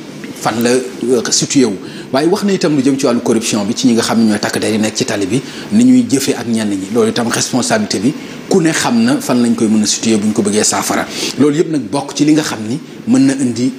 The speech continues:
jëye yu mel nii. Te wax fa dëgg yàlla responsabilité bi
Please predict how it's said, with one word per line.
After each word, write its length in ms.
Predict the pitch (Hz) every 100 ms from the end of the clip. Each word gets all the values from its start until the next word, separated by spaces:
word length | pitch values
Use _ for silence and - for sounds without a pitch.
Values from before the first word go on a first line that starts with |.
| 110
jëye 300 | 123 131 120
yu 80 | 117
mel 180 | 110 101
nii. 180 | 101 92 - - - -
Te 340 | 127 123 117 104
wax 200 | 123 131 -
fa 140 | 127
dëgg 200 | 110 131
yàlla 320 | 127 104 107
responsabilité 720 | 110 120 123 113 110 101 -
bi 140 | 101